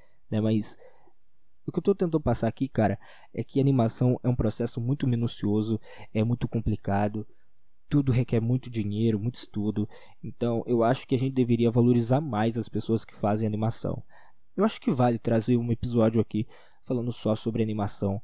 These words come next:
né, e só sobre as pessoas fodas que trabalham na animação. Cara, tem tanta gente incrível com ensinamentos fodas aí.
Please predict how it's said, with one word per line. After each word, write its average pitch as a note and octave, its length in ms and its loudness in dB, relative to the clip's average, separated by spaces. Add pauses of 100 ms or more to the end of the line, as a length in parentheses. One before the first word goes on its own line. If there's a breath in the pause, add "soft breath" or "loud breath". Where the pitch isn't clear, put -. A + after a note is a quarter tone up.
(340 soft breath)
né, F2+ 120 -10
e D#2+ 220 -8
só G#2+ 260 -2
sobre A#2+ 240 -4
as A2+ 80 -2
pessoas A2 380 -4
fodas A#2 540 0
que - 100 -4
trabalham G#2 420 2
na G#2 60 0
animação. G#2 420 -2
Cara, A#2+ 320 -2 (300)
tem B2+ 160 0
tanta D3 340 2
gente C3+ 280 0
incrível A#2+ 560 4
com G#2+ 400 -8 (420 soft breath)
ensinamentos A#2 760 -2
fodas A2+ 500 0
aí. A2+ 200 -2